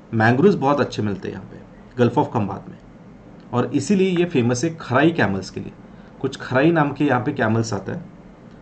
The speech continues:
तो ये खराई कैमल के लिए famous है। खराई मतलब जो खारे पानी में आसपास मिलते हैं, मतलब जो mangroves इनका main food होता है। तो मैंग्रोव यहाँ पे अच्छा मिलता है Gulf of Khambhat में,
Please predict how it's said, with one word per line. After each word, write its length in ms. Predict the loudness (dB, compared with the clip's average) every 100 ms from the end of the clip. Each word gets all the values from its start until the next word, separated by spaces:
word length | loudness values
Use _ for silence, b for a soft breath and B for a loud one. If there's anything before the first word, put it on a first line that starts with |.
| -12 -4
तो 60 |
ये 100 | -2
खराई 320 | -2 0 2
कैमल 280 | 4 2 0
के 120 | 0
लिए 100 | -2
famous 320 | 0 -2 -4 -10
है। 60 |
खराई 260 | -6 0 0
मतलब 420 | 0 0 -2 -2 -8
जो 120 | -4
खारे 400 | -4 -2 2 4
पानी 240 | 2 2 0
में 260 | -2 -4
आसपास 380 | -6 -6 -2 -2
मिलते 240 | -2 -2 0
हैं, 80 | 0
मतलब 280 | -2 -6 -8 0
जो 100 | 2
mangroves 460 | 4 4 6 6 6
इनका 280 | 2 0
main 220 | 0 0 -2
food 240 | 2 2
होता 220 | 2 -2
है। 80 | -12 -16 B B B B B
तो 60 | -4
मैंग्रोव 520 | 0 2 2 2 0 -4 -16 -20 -20 -20 -20 -20 -16 -4
यहाँ 200 | -2 0
पे 100 | 0
अच्छा 280 | 0 -2
मिलता 260 | 0 0 0
है 80 | 2
Gulf 180 | 2 0
of 100 | -6
Khambhat 320 | -4 0 0 -2
में, 120 | -8